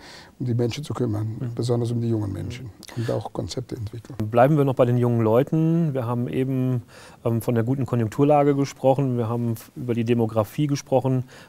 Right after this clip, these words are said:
Speaker 2: und über die Nachwuchssorgen. Ähm, wir haben draußen vor den Bildschirmen sicherlich viele Eltern, aber auch Jugendliche, die sich gerade versuchen zu orientieren.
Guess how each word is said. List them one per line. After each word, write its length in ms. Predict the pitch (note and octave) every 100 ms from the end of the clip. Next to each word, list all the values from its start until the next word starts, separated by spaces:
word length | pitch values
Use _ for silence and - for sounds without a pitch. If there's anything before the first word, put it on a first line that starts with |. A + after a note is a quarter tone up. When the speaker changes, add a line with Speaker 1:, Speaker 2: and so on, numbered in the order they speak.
| -
Speaker 2:
und 120 | A#2+
über 100 | A2+
die 80 | A2
Nachwuchssorgen. 1040 | A2+ C3 D#3 C3 A#2+ B2+ C#3+ D3 D3 C#3+
Ähm, 580 | - G#2+ B2 B2 B2 A#2+ E3
wir 180 | C#3+ A#2
haben 120 | A#2+
draußen 340 | B2 C3 C#3+
vor 180 | - B2+
den 300 | B2 A#2+ A#2
Bildschirmen 600 | A#2+ C3 - C3 B2+ A#2+
sicherlich 420 | - B2 B2+ B2
viele 260 | - C#3 B2
Eltern, 440 | - D3+ D3 C#3
aber 280 | - B2+ B2+
auch 280 | - A#2+ - - - - -
Jugendliche, 580 | D3 D#3 C#3 C#3+ C#3
die 440 | B2+ B2 B2 B2 -
sich 420 | A2+ B2 - - C3+
gerade 340 | B2+ C#3 C#3+
versuchen 440 | B2+ A2+ D3 D#3
zu 140 | C3+ -
orientieren. 840 | C3+ C3+ B2 A#2 C#3+ D3 D#3 C#3